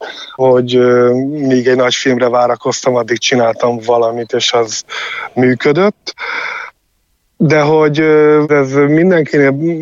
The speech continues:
más, az is biztos, hogy, hogy honnan meríti. Én ezt a, a valamilyen természetes folyamatra, mint például az éhségre vezetném vissza, hogy ugyanúgy, ö, éhezem azért, hogy, hogy ezt csináljam,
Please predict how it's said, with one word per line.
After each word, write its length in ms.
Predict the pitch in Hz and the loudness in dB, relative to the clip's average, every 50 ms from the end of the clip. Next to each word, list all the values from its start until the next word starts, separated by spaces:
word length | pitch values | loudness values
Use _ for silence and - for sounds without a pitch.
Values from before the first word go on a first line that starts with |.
| 165 165 160 | -2 0 2
más, 340 | 156 156 165 170 170 - - | 2 4 2 2 0 0 0
az 180 | 175 151 139 | 0 0 2
is 140 | 135 127 120 | 0 -2 -2
biztos, 640 | 117 120 113 - - - 120 117 123 120 - - - | -4 -6 -6 -6 -4 -2 0 0 0 0 -2 -2 0
hogy, 280 | - 123 123 123 123 139 | 2 2 2 2 2 2
hogy 300 | 151 123 113 127 123 123 | 0 0 0 0 -2 0
honnan 380 | 127 131 135 131 127 123 120 | 0 0 2 2 2 0 0
meríti. 600 | 123 139 143 147 151 143 - - 160 160 165 180 190 | 0 2 2 2 0 0 0 0 2 2 2 2 0
Én 260 | - 180 165 165 160 | 0 -2 0 0 2
ezt 240 | 160 151 139 - - | 0 0 -2 -2 0
a, 180 | 165 156 151 151 147 156 160 175 175 | 0 2 2 2 0 0 -2 -2 -2
a 340 | 175 175 151 156 151 147 147 | 0 2 2 2 2 0 0
valamilyen 540 | 170 165 156 147 147 151 147 147 143 139 | 0 2 2 2 2 2 2 0 0 0
természetes 600 | 131 - 151 143 131 127 120 - - - 127 - | 0 0 0 0 0 -2 -6 -6 -4 -4 -2 -2
folyamatra, 540 | - - 139 131 123 120 120 123 117 - 131 | -2 0 0 2 2 2 0 -2 -2 -2 -2
mint 180 | 127 127 117 - | -2 -2 -2 0
például 200 | 127 127 127 123 | 0 2 2 2
az 60 | 120 | 2
éhségre 520 | 131 120 113 - - - 123 107 110 113 | 2 0 0 -2 -2 -2 -2 -2 -2 -2
vezetném 520 | 107 110 107 101 113 104 _ - 113 107 104 | -2 -2 -4 -4 -6 -6 _ -6 -8 -6 -6
vissza, 300 | 110 107 - - - 127 | -6 -8 -8 -4 -2 0
hogy 120 | 123 147 | 2 2
ugyanúgy, 540 | 151 139 127 120 110 110 110 110 110 - 127 | 2 2 2 0 -2 -2 -4 -8 -6 -2 0
ö, 140 | 127 120 117 113 - - - - - - - | 0 0 0 -2 -4 -8 -12 -10 -10 -8 -2
éhezem 580 | - 143 131 120 113 117 117 110 104 117 113 | 0 0 2 2 2 0 0 -2 -2 -2 0
azért, 440 | 117 113 110 104 110 113 110 110 - | 0 0 0 0 0 0 0 -2 -2
hogy, 320 | - 123 113 117 117 120 110 | 0 0 2 2 0 0 -2
hogy 180 | - 123 120 | -2 0 0
ezt 180 | 120 117 - - | 0 0 -2 -4
csináljam, 600 | - - 123 113 110 110 110 107 110 110 110 117 | -8 -6 -4 -2 -2 -2 -2 -2 -2 -2 -4 -6